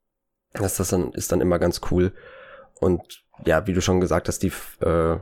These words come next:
die Fahne da hinterm Tor ist, ist, ja, das ist dann von unseren Ultras,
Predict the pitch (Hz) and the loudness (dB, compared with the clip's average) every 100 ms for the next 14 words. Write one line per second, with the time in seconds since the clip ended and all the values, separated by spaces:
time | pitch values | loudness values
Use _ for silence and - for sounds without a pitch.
0 | - _ - - - 95 98 98 90 87 | -8 _ -10 -6 0 2 4 4 2 0
1 | 85 101 95 92 - 104 101 104 - - | 0 0 0 0 4 4 4 2 -2 -6
2 | - 92 85 82 85 90 - 90 85 92 | 0 2 2 0 0 -2 0 0 2 2
3 | 90 82 110 117 107 101 - | 2 4 2 4 4 2 -2